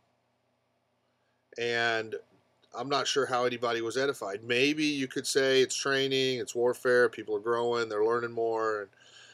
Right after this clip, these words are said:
whatever. But in a lot of ways, I think sometimes I, I just see something go for a couple of hours, nonstop,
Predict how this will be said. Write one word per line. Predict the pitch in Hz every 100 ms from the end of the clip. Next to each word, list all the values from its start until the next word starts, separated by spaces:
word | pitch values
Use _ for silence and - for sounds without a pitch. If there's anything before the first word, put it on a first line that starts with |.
| _
whatever. | - 117 131 127 117
But | 117 113 -
in | 120
a |
lot | 120 139 156
of |
ways, | 147 147 151 135
I | 127
think | 143 127
sometimes | - 143 151 143 143 139 131 - _ _ _ _ _ _ _ _ _ _ _ _ _ _ _ _ _ _ _ _ _ - - -
I, | - 123 -
I | 127
just | 131 139 -
see | 147 135
something | - 135 120
go | 117 131
for | 131 -
a | -
couple | 139 139
of | 127
hours, | 127 143 165 180 - - _ _ _ _ _ _ _ _ _ _ _ _ _ _ _ _ _ _ _ _ _ _ _ _ _ _
nonstop, | 120 131 135 - 147 139 147